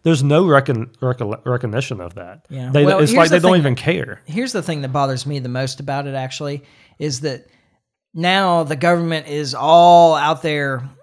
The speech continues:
Speaker 2: with the narrative about Putin killing Navalny, an opposition leader in his own country.
Speaker 1: Yeah.
Speaker 2: Why is not our government out there saying, um,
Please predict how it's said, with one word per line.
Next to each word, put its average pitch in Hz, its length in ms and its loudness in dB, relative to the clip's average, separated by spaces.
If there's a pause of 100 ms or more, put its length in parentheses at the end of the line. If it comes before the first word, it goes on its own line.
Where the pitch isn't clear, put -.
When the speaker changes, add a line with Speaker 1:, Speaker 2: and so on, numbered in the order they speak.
(160)
Speaker 2:
with 147 260 -12
the 151 100 -10
narrative 160 540 0
about 139 560 -4
Putin 190 400 -2
killing 165 520 -2 (360)
Navalny, 165 720 2
an 131 120 -8
opposition 165 640 -6
leader 156 280 -2
in 139 80 -6
his 147 220 -4
own 160 220 -4
country. 165 480 -6 (1200)
Speaker 1:
Yeah. 95 180 -14 (920)
Speaker 2:
Why 185 460 2
is 226 560 -2
not 185 420 -2
our 185 180 2
government 147 460 -4
out 143 240 -10
there 151 160 -4
saying, 139 560 -6 (720)
um, 131 520 -4